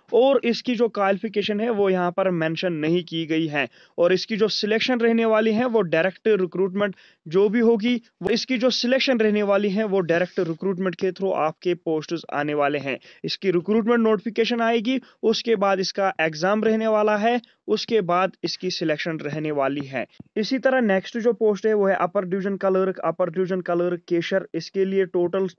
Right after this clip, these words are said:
पोस्ट्स हैं सिक्स थाउजेंड फ़ोर हंड्रेड थर्टी फ़ाइव। और इसकी जो पे लेवल रहने वाली है वो है लेवल फ़ोर, ट्वेंटी फ़ाइव थाउजेंड फ़ाइव हंड्रेड से लेके एटी वन थाउजेंड वन हंड्रेड। और यहाँ पर आप देख सकते हो, इसकी भी डायरेक्ट रिक्रूटमेंट रहने वाली है।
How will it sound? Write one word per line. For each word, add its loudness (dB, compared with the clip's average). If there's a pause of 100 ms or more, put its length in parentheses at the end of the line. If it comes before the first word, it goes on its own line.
पोस्ट्स -2
हैं -2
सिक्स -10
थाउजेंड -2
फ़ोर -2
हंड्रेड -2
थर्टी -4
फ़ाइव। 0 (380)
और 4
इसकी -2
जो 2
पे 2
लेवल 4
रहने 2
वाली 2
है 2
वो 0
है 2
लेवल 2
फ़ोर, 2
ट्वेंटी 0
फ़ाइव -2
थाउजेंड -2
फ़ाइव 0
हंड्रेड -2
से -2
लेके -2
एटी -4
वन -2
थाउजेंड -4
वन 0
हंड्रेड। -2 (360)
और 4
यहाँ 0
पर 0
आप 2
देख 0
सकते -4
हो, 4 (200)
इसकी 0
भी -2
डायरेक्ट 0
रिक्रूटमेंट -2
रहने -4
वाली -2
है। -6